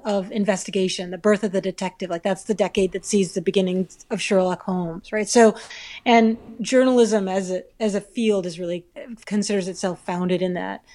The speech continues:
era in the eighteen eighties. So we have all these journalists who consider themselves to be sleuths. It's the first private eye, where I live in New England, first private eye opens his doors in eighteen seventy-nine.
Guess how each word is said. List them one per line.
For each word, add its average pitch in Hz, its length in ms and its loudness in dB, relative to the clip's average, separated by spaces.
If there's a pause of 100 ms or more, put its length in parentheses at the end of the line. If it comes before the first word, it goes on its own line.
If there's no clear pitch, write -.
(300)
era 180 320 2
in 196 140 -2
the 190 60 -2
eighteen 190 440 -2
eighties. 180 440 -2 (580)
So 320 160 4
we 311 140 4
have 359 120 4
all 392 120 4
these 359 260 4
journalists 277 500 0
who 247 80 0
consider 226 440 2
themselves 214 440 0
to 220 100 -4
be 202 140 -4
sleuths. 208 720 0
It's 190 160 -8
the 233 340 0
first 240 300 0
private 214 380 2
eye, 196 520 -2
where 214 200 0
I 247 100 0
live 202 160 -2
in 190 60 -6
New 196 160 -2
England, 202 480 0 (180)
first - 260 -2
private 208 300 -2
eye 196 420 -4
opens 202 340 -4
his 208 120 -4
doors 180 280 -2
in 185 120 -8
eighteen 185 320 0
seventy-nine. 175 840 -2